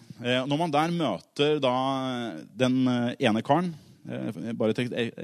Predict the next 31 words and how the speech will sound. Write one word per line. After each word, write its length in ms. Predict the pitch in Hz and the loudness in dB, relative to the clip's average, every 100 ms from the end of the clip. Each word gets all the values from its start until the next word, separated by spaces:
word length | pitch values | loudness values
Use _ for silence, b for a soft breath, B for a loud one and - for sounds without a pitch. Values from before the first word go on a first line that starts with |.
| 123 | -8
eksempel, 340 | - 107 135 | -4 -2 0
en 80 | 120 | -2
som 120 | 110 | -2
heter 120 | 120 | -4
Peter 220 | - 110 - | -2 -2 2
Ims, 500 | 139 170 131 - - - B B B B B | 2 4 2 0 -2 -6 B B B B B
han 120 | - 143 | -2 0
er, 140 | 156 - | -2 -4
var, 160 | 135 151 | -6 -4
er 80 | 147 | -2
kjemiker. 640 | 135 - 110 104 110 135 123 b b b b _ B B B | -2 0 0 -2 -4 -8 -10 b b b b _ B B B
Og 80 | B | B
han 160 | 151 180 | 2 4
jobber 300 | 143 151 151 | 4 6 6
da 80 | 160 165 | 6 4
med 120 | 147 | 2
å 40 | |
så 100 | 170 | 0
prøve 380 | 160 151 120 139 | 0 0 2 2
å 80 | 143 | 0
så, 220 | - 151 147 147 151 | 0 2 4 2 2
med 240 | 151 156 160 | 2 2 2
en 120 | 160 | -2
forskning 520 | - - - 170 208 196 | 0 2 2 0 0 0
som, 180 | 160 160 | -2 0
eh, 220 | 143 135 | 2 0
som 140 | 147 | 0
han 100 | 156 | 0
jobbet 240 | 160 127 135 | 2 2 2
med 280 | 156 170 180 | 0 0 2
lenge, 340 | 180 143 208 | 0 0 -2